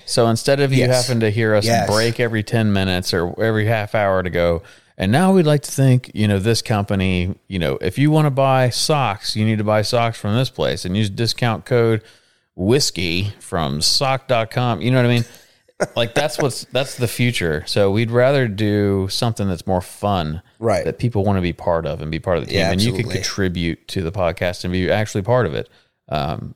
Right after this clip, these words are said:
Speaker 1: like a family, like sitting around a campfire.
Speaker 2: Yep.
Speaker 1: So it's kind of y'all. Like, you wanna hear ads all the time, or do you wanna be something more fun where it's you know, you're part of the family, part of the fair, pa-, part of the campfire.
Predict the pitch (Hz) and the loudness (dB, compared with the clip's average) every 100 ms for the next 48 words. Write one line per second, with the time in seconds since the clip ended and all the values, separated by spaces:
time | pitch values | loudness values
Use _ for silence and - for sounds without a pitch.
0 | _ 117 123 165 139 69 71 - 104 98 | _ -4 -2 -2 -2 -4 -4 -4 -2 -2
1 | 85 - 82 76 65 - _ 107 - _ | -4 -6 -6 -6 -8 -12 _ -6 -6 _
2 | - 156 190 196 170 190 196 95 98 101 | -2 0 0 0 0 2 2 0 0 -2
3 | 98 117 123 123 135 117 123 135 143 147 | 0 -2 0 0 0 2 2 2 0 0
4 | 139 135 151 165 143 107 113 120 117 113 | 0 0 0 0 0 0 0 0 0 0
5 | 120 120 120 151 117 131 123 - 120 87 | 0 0 0 -2 0 0 0 0 0 0
6 | 92 92 90 - - - _ _ _ _ | 0 0 -2 -8 -10 -12 _ _ _ _
7 | _ _ _ - 101 92 90 110 87 92 | _ _ _ -4 -2 -2 0 -2 0 -2
8 | 87 82 85 - 101 87 92 85 - - | -4 -4 -8 -2 -2 0 -4 -6 -8 -10
9 | - - - - 165 - 101 - - | -6 -6 -6 -6 -4 -6 -6 -8 -14